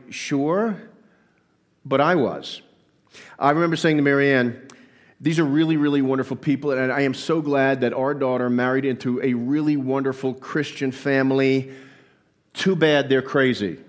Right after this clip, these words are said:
Uh, that's a shame. Uh, let's just pray that the gene doesn't get passed on to our eventual grandchildren." Um,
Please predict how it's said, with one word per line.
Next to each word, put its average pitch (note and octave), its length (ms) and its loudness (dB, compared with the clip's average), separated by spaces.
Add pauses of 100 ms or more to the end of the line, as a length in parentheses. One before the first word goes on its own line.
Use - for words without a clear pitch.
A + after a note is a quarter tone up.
(300)
Uh, C#3 360 4
that's C#3+ 140 0
a C#3+ 80 0
shame. B2+ 440 2 (520)
Uh, C#3+ 460 4
let's F3 340 2
just - 320 0
pray E3 340 4
that D3 240 0
the D3+ 80 2
gene D3 520 2
doesn't C#3 280 2
get C#3 180 -2
passed C#3+ 380 2
on C3 280 2
to C3+ 120 2
our C3 140 4
eventual C3+ 400 0
grandchildren." C#3 840 2 (480)
Um, D3+ 480 2